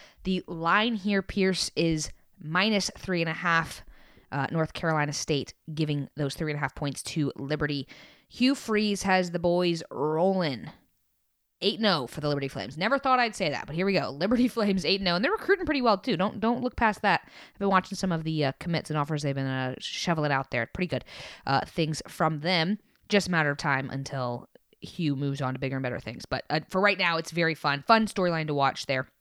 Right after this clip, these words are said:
Um, Bailey Hockman, to me, is the difference maker here. He is, uh, first of all, near and dear to my heart, even though he did transfer away from my school, which makes me sad. Uh, he has thrown for over five hundred yards in the last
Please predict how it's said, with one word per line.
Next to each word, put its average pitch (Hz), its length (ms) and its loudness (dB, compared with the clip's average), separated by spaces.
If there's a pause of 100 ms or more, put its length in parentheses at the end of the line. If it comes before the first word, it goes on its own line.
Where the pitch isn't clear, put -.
(640)
Um, 143 340 0 (1040)
Bailey 294 240 4
Hockman, 190 440 2
to 185 80 -2
me, 170 100 2
is 160 80 2
the - 80 -4
difference 151 300 -4
maker 135 240 -2
here. 139 240 -2
He 240 560 0
is, 175 540 2
uh, 147 600 0 (400)
first 269 300 2
of 214 80 4
all, 175 80 4
near 180 180 0
and 180 80 0
dear 170 100 2
to 165 60 -2
my 160 140 2
heart, 156 180 0
even 151 140 -2
though 147 80 0
he 156 80 -6
did 147 280 0
transfer - 460 -4
away 139 240 0
from 139 320 -6
my 135 60 -8
school, 120 340 -6
which 127 220 -8
makes - 200 -8
me - 60 -12
sad. 180 340 0 (360)
Uh, 175 400 4
he 247 240 0
has 233 160 0
thrown 202 400 0
for 175 480 0
over 185 320 0
five 190 340 0
hundred 175 300 -2
yards 165 260 2
in 170 60 -6
the 160 60 -4
last 147 280 2